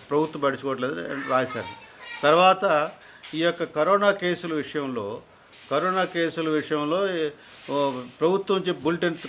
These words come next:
కన్నా ఎక్కువ చె-, ఎక్కువ రాస్తున్నారని ఒక ఆ-, ఆరోపణలు చేశారండి ఈ యొక్క కన్న-, కోసర కన్నబాబు అనే వ్యవసాయ శాఖ మంత్రి ఆరోపణ చేశాడు. అదే అబ-, అదే సాక్షి పేపర్లో హెడ్డింగ్,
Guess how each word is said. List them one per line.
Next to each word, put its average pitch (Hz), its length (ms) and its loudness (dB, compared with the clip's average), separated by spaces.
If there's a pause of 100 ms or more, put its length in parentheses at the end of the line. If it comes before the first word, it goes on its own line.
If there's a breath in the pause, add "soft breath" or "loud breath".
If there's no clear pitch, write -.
కన్నా 160 200 4
ఎక్కువ 165 360 4
చె-, 170 140 -4
ఎక్కువ 160 220 -2
రాస్తున్నారని 147 680 2
ఒక 156 240 -4
ఆ-, 120 220 -2 (500 loud breath)
ఆరోపణలు 190 680 6
చేశారండి 143 520 -2 (280)
ఈ 139 100 -6
యొక్క 139 260 -6
కన్న-, 127 460 -8 (320)
కోసర 160 260 -2
కన్నబాబు 143 560 0
అనే 127 140 0
వ్యవసాయ 135 400 2
శాఖ 131 260 -4
మంత్రి 127 400 -6
ఆరోపణ 131 460 -4
చేశాడు. 104 380 -10 (520 loud breath)
అదే 190 340 6
అబ-, 160 300 4 (220 loud breath)
అదే 190 200 4
సాక్షి 175 280 4
పేపర్లో 196 340 2
హెడ్డింగ్, 170 340 0